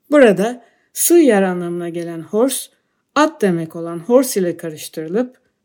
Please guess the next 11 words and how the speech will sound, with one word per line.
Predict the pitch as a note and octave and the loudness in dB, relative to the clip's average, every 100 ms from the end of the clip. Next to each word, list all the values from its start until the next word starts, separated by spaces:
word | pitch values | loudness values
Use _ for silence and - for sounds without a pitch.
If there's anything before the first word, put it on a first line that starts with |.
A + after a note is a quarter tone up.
| _ | _
sert | - D4+ D#4 - | 0 2 2 0
kuyruğa | G#3 F#3 F3+ F3+ | 0 2 0 -4
atlama | F#3 F#3 F#3+ A3 | -6 -6 -4 -2
yapıp | F#3+ F3 C4 - - | -2 -4 -10 -10 -4
at | C#4 C#4 | -4 -4
uskumrusu | G#3+ - F#3 F3 E3+ - | -8 -8 -8 -6 -8 -10
ismini | E3+ E3 - E3+ | -14 -14 -12 -12
uydurmuş. | E3 D#3+ D#3+ D#3+ D#3 - - _ _ _ - | -12 -14 -14 -14 -16 -20 -20 _ _ _ 4
Beni | B3+ C4+ | 6 6
nasıl | A3 A#3+ A3+ G3 | 2 -2 -2 -2
uğraştırıyorlar? | E3+ D3+ - F3 E3+ E3 D#3+ D#3+ D#3 _ | -2 -6 -10 -12 -12 -12 -14 -16 -20 _